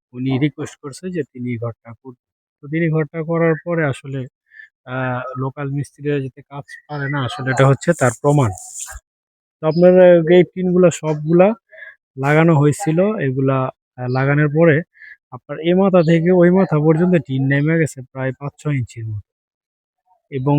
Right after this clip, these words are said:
টিনের যে গ্যাপগুলা, এরকম উঁচা উঁচা গ্যাপ ছিল, যেগুলা কিন্তু আপনার দেখতে খুবই বিচ্ছিরি এবং পানি ঢোকার সম্ভাবনা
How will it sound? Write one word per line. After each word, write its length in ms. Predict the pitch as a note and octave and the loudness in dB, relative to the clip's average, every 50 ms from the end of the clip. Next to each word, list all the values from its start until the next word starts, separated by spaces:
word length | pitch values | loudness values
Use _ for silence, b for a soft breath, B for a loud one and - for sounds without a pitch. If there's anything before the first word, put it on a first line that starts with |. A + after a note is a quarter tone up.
| D3 | 0
টিনের 500 | - - - D3 D3 D3+ D#3 D#3 D#3+ D3+ | 0 -2 -4 -2 0 2 4 4 4 4
যে 160 | C#3 C3 D3+ C#3+ | 4 4 2 2
গ্যাপগুলা, 560 | A#2+ B2+ C3+ C3+ B2+ B2 C3 D3+ D#3+ D#3 C3+ A#2 - | 4 4 2 2 2 0 0 2 2 2 2 2 -2
এরকম 400 | C#3 D3+ D3 C#3 D3 C#3 - C#3+ C#3+ D3+ | -6 -4 0 0 0 0 0 -2 -2 0
উঁচা 240 | E3 D#3 - F3+ F3 | 0 0 2 2 2
উঁচা 220 | D3+ C3 - C#3+ C3 | 2 2 0 -2 0
গ্যাপ 200 | C3 C3 C3 - - | 0 -2 -2 -4 -4
ছিল, 160 | - D#3 D#3 F3+ G3 | -4 -4 -2 -2 -2
যেগুলা 440 | F3 D3 C#3 C3 B2 B2+ B2 B2 B2 B2 | 0 0 0 0 0 -2 -4 -4 -4 -4
কিন্তু 280 | B2+ B2+ C3 B2+ - F#3 | -4 -6 -6 -6 -8 -8
আপনার 280 | F#3 D#3+ - _ C3 B2+ B2 | -8 -8 -8 _ -14 -6 -4
দেখতে 240 | C#3+ C#3 - - B2+ | -4 -4 -4 -8 -12
খুবই 280 | A2 - C3 B2 D3 C#3 | -12 -10 -6 -2 -2 -2
বিচ্ছিরি 420 | A#2+ C#3 C#3 - - D#3 C#3+ D3+ | -2 -2 -4 -4 -4 -4 -2 -2
এবং 220 | D3+ C#3 B2+ C#3+ D#3+ F#3 - _ _ _ _ _ _ _ _ _ | -2 -2 -2 -4 -6 -6 -10 _ _ _ _ _ _ _ _ _
পানি 140 | - F3 F3 D#3 | 0 2 2 2
ঢোকার 240 | C3 C3+ A#2+ B2+ A#2+ | 2 0 -2 -4 -6
সম্ভাবনা 520 | - - C#3 C3 B2+ A#2 A2 A2 A2 G#2+ | -6 -6 -6 -6 -4 -4 -6 -6 -8 -10